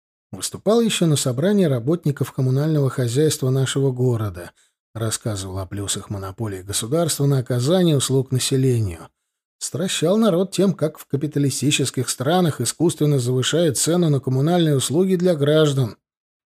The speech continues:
Дерут двойные и тройные цены, а то и хуже, не стесняясь. Рассказывал с чувством, поскольку были у меня друзья в двадцать первом веке из Прибалтики. Вот всю их боль, когда холодная вода стоит раз в десять дороже, чем в России,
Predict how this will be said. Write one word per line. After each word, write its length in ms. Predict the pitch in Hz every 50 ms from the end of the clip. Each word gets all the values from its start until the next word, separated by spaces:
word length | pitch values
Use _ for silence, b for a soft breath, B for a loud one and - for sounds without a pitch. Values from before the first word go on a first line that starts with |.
| _
Дерут 400 | - 107 123 147 160 175 170 151
двойные 440 | 139 147 160 160 156 160 175 190 180
и 40 | 156
тройные 400 | - 156 156 151 156 170 180 160
цены, 380 | 131 - - 156 185 202 180 139
а 100 | 117 -
то 160 | - 120 170
и 60 | 185
хуже, 500 | 139 - 131 156 185 202 180 151 110 - - _ _ _ _ -
не 100 | 107 107
стесняясь. 800 | - - 104 92 - - 117 160 190 190 170 123 92 - - - _ _ _ _ _ _ _ _ _ -
Рассказывал 580 | 98 101 98 - - 117 113 107 107 107 101 -
с 40 |
чувством, 680 | - - - 147 170 175 165 156 - 143 123 117 95 - - _ _ _ _
поскольку 480 | - 143 - - - 170 196 190 - 185
были 260 | 180 220 254 254 233
у 60 | 202
меня 180 | 180 170 165 151
друзья 380 | 143 151 156 147 143 156 160 147
в 60 | 131
двадцать 380 | 139 143 143 139 - - - _
первом 360 | - 156 147 143 139 139 143
веке 280 | 143 147 135 135 - 123
из 100 | 123 -
Прибалтики. 760 | - 147 139 139 147 139 123 110 - - - - 92 90 - - _ _ _ _ _ _
Вот 400 | - - - 175 226 262 254 233
всю 280 | - - - 180 214 196
их 100 | 147 123
боль, 240 | 127 160 190 185 -
когда 340 | - 127 117 123 160 170
холодная 500 | 156 - 156 165 190 202 185 175 175 165
вода 300 | 156 151 143 160 190 175
стоит 460 | 143 - - - 170 180 170 151 - 139
раз 240 | 147 156 156 135
в 120 | 127 120 117
десять 380 | 127 147 156 151 - 139 127
дороже, 400 | 123 135 131 131 143 151 143 131
чем 220 | 117 - 143 139 131
в 40 | 127
России, 640 | 120 113 107 - - 151 190 202 180 131 98